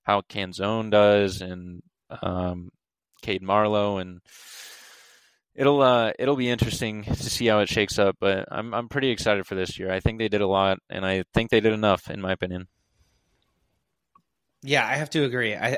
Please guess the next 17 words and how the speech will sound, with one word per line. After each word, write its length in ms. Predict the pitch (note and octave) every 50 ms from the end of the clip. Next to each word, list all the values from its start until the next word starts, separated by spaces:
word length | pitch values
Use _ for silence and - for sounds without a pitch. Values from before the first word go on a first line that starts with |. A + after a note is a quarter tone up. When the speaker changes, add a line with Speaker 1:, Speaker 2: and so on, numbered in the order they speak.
| - C3
Speaker 2:
I 40 | B2+
think 220 | - D#3 D3 C#3
that 240 | C#3+ C3+ C3 B2 A#2 - - _ -
it, 280 | A#2+ B2+ B2+ - - -
as 520 | G#2+ E2 A2+ C3 B2+ B2 A#2+ A2+ - - - _ _ _ _ _ _ - B2 B2 - -
the 180 | - C3 B2+ B2
s-, 200 | B2 - - - _ -
offseason 440 | D3+ D#3+ - - F#3 E3 D3+ D3
progressed 640 | B2+ - A#2+ A2 A#2+ A#2 A2 G2+ - - - - - _ - - - - - - - -
and 260 | - B2 B2+ A#2+ A#2+ A#2
you 80 | A#2
started 400 | A2+ - B2+ B2 A#2+ A#2+ A#2 A2+
seeing 460 | - - A#2+ A#2 A#2 A2 A2 G#2+ G#2 - _ -
players 380 | - A#2 A2+ A2 G#2+ G#2+ -
like 160 | A2 G#2+ G#2 A2+
Mitch 220 | A2 G#2+ G#2+ -
Garver, 560 | - G#2 G2+ G2+ F#2+ G#2 G2 F#2+ F#2+ - -